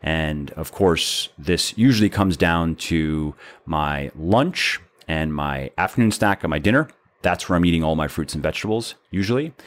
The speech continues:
And then I add in my discretionary treats, my discretionary calories. Again, I'm, I'm kinda boring in this regard, but if you are going to be caring <laughs> more about this, just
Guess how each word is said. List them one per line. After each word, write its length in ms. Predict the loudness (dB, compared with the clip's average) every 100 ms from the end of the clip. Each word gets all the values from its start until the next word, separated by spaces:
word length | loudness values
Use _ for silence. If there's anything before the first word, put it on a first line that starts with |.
| -20 -18 -20 -12 0
And 140 | 4
then 280 | 4 4 2 2
I 160 | 2
add 220 | 2 4 4
in 160 | 4
my 320 | 4 4 2
discretionary 840 | 0 -2 0 0 0 2 2 2 0
treats, 680 | -2 2 2 2 -2 -2 0
my 160 | 0
discretionary 640 | 0 -2 0 0 2 0
calories. 640 | 0 0 0 0 -2 -4 -8 -14 -10
Again, 300 | -4 0 0
I'm, 180 | 0 -4
I'm 120 | -4 -2
kinda 160 | 2
boring 260 | 4 6 6
in 80 | 4
this 160 | 2
regard, 380 | 2 2 2 -2 -2
but 300 | 2 2 -2 _ _
if 420 | -10 -6 -6 -4
you 380 | 2 4 4 4
are 560 | 2 2 2 0 -4 -12 _
going 320 | 2 4 2 0
to 160 | -4
be 260 | -4 -4 -4
caring 340 | -4 0 2 2
<laughs> 0 |
more 180 | 4 4
about 260 | 4 2
this, 260 | 2 0 -2 -12 -14 -14
just 360 | 0 0 2 -4